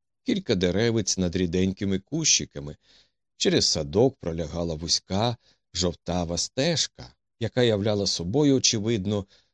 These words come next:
суміш глини із піском. Уночі дощило, і зараз усюди були калюжі. Вздовж вулиці височив цегляний мур у три фути заввишки, з дерев'яною решіткою вгорі.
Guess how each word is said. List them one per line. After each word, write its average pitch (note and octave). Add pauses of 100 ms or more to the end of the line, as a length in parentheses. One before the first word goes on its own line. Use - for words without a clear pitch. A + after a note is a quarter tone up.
(100)
суміш A2+ (200)
глини D#3+
із D#3
піском. - (480)
Уночі D3
дощило, E2 (340)
і F#2+
зараз G3
усюди E3
були E2+ (160)
калюжі. E2 (380)
Вздовж G2+
вулиці C3+ (300)
височив F#2+
цегляний F#2
мур G#2
у G2
три G2
фути F#2
заввишки, G2+ (400)
з F#2
дерев'яною F#2+
решіткою E2+
вгорі. E2